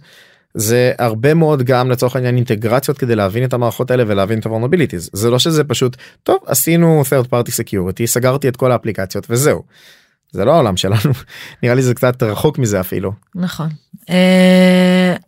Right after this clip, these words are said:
Speaker 2: אז קודם כל אתה צודק. זאת אומרת, זה העולם. אני לא, אני חושבת בודדות או מעטות, אה, חברות התוכנה שקיימות היום ומפתחות תוכנה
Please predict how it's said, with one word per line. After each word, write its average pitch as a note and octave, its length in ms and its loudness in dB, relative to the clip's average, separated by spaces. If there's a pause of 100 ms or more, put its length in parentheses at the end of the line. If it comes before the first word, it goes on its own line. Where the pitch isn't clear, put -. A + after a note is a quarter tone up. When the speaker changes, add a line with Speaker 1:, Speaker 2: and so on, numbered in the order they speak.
(100)
Speaker 2:
אז F#3 160 -8
קודם D4 240 -2
כל C#4 160 2
אתה A#3+ 140 -2
צודק. E3 380 -4 (340)
זאת - 80 -12
אומרת, F#3 200 0
זה G3+ 160 2
העולם. E3 380 2
אני D#3+ 200 -2
לא, F3 680 2
אני E3+ 140 -4
חושבת F#3+ 300 -4
בודדות E3+ 800 0
או F3 120 -4
מעטות, F3+ 920 0
אה, E3 240 0
חברות F#3+ 720 0
התוכנה F3 760 0
שקיימות F3+ 600 -2
היום G#3 520 0
ומפתחות E3 800 -4
תוכנה G3 680 2